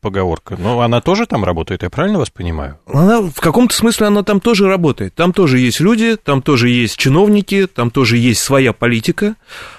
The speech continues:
Speaker 2: А, и, а, здесь получается простая ситуация. Если мы общаемся с миром, а, из осаждённой крепости,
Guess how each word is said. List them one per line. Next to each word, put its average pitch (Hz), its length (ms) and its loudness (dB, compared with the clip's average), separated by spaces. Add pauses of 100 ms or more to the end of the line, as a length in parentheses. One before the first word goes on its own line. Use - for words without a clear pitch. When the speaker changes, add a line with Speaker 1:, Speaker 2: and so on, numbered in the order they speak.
Speaker 2:
А, 110 260 2
и, 147 440 2
а, 123 720 0
здесь 170 280 -2
получается 175 440 0
простая 156 320 0
ситуация. 117 480 -2
Если 131 400 0
мы 107 400 0 (140)
общаемся 113 500 -2
с - 100 -2
миром, 110 380 0 (160)
а, 101 240 -4
из 117 240 0
осаждённой 127 600 0
крепости, - 580 -2